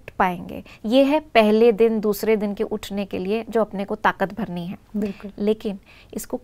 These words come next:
Speaker 1: कंटिन्यू हमने करना है ट्वेंटी वन डेज के लिए।
Speaker 2: जी।
Speaker 1: जब हम इसको कंटिन्यू करेंगे, तो हमारे ब्रेन के अंदर क्या होता है, हमारा ब्रेन एक तथास्तु मशीन है।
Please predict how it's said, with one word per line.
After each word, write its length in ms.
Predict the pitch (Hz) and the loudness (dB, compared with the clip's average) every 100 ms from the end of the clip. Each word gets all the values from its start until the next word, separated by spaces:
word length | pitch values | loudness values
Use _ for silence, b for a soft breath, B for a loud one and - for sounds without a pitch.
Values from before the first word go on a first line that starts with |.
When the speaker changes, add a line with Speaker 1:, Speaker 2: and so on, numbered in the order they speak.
| - | -4
Speaker 1:
कंटिन्यू 520 | 208 214 247 247 240 | -2 -2 -4 -4 -4
हमने 260 | 214 202 | -4 -8
करना 280 | 190 185 180 | -8 -8 -6
है 60 | 202 | -8
ट्वेंटी 380 | 202 185 180 180 | -8 -8 -8 -8
वन 220 | 180 180 | -8 -10
डेज 240 | 190 180 | -12 -16
के 140 | - - | -18 -18
लिए। 220 | 214 214 - | -18 -14 -6
Speaker 2:
जी। 260 | 196 220 180 B B | -4 -4 -6 B B
Speaker 1:
जब 80 | - | -6
हम 100 | 208 | -4
इसको 220 | 214 - | -4 -6
कंटिन्यू 640 | 226 202 185 180 254 294 294 | -6 -4 -4 -2 -2 0 0
करेंगे, 520 | 254 190 175 170 - B B B - | 0 0 -4 -12 -16 B B B -6
तो 80 | 254 | -4
हमारे 520 | 226 208 208 226 285 | -2 -2 0 0 0
ब्रेन 360 | 220 214 208 | 0 -2 -2
के 120 | 202 208 | -4 -6
अंदर 300 | 185 196 185 | -6 -6 -6
क्या 120 | - 220 | -6 -4
होता 300 | 220 214 196 | -4 -4 -6
है, 160 | 208 - _ - | -6 -10 _ -10
हमारा 240 | 214 220 | -4 -4
ब्रेन 240 | 214 226 226 | 0 0 -2
एक 120 | 226 208 | -4 -6
तथास्तु 440 | 208 220 214 240 | -2 -4 -2 -4
मशीन 360 | 214 - 190 175 | -4 -6 -10 -10
है। 140 | - | -14